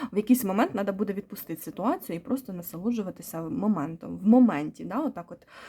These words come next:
ем, гаряче, задорно і, можливо, навіть трошки голову виключати, да, жити якимись такими своїми інстинктами. Е, що теж надо іноді. Я не кажу, що це прям якась, е, фу-фу-фу.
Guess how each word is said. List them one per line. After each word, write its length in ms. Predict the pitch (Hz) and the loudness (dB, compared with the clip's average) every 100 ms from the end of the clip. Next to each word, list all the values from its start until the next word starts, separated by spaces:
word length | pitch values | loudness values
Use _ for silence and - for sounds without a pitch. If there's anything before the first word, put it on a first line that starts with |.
| 262 | -12
ем, 760 | - 147 156 160 151 - - - - - | -6 -4 -2 -4 -4 -6 -6 -8 -12 -6
гаряче, 500 | 190 233 233 247 185 | 4 6 6 0 -6
задорно 480 | 180 214 330 262 | -2 2 6 6
і, 400 | 208 196 208 208 | 4 0 0 0
можливо, 360 | 202 190 247 262 | -2 0 2 2
навіть 240 | 196 202 | 2 -2
трошки 280 | 196 214 - | -6 -6 -4
голову 380 | 180 151 165 175 | -2 -2 -2 -6
виключати, 560 | 170 175 165 156 156 160 | -12 -14 -12 -10 -8 -4
да, 220 | 226 277 | 0 2
жити 300 | 180 214 196 | 0 -4 -4
якимись 340 | 175 185 170 | -6 -10 -12
такими 300 | - - 170 | -12 -10 -10
своїми 300 | 170 185 185 | -10 -10 -10
інстинктами. 720 | 196 202 - - - - 160 - - - 427 277 - | -8 -10 -8 -8 -10 -10 -10 -10 -14 -10 -6 -4 -2
Е, 240 | 170 165 - | -2 -2 -4
що 600 | - - 294 359 359 359 330 | -4 2 2 2 -2 -4 -4
теж 200 | 349 370 349 | -6 -4 2
надо 320 | 269 254 226 | 4 4 2
іноді. 400 | 220 208 190 185 190 214 240 262 185 | 0 -2 -6 -8 -10 -12 -12 -10 -8
Я 420 | 180 214 247 233 | -4 -2 0 0
не 360 | 214 190 196 208 | -2 -4 -6 -6
кажу, 240 | 185 240 | -4 -6
що 140 | - | -6
це 280 | - - 202 | -14 -12 -12
прям 340 | 208 180 185 180 | -10 -12 -12 -14
якась, 460 | 175 180 180 - | -14 -16 -16 -16
е, 300 | 175 170 170 180 - 190 - - - - - 247 - | -12 -10 -10 -12 -14 -12 -8 -8 -8 -12 -18 -20 -20
фу-фу-фу. 680 | - 240 247 220 - 170 170 | 0 2 2 0 -2 -6 -6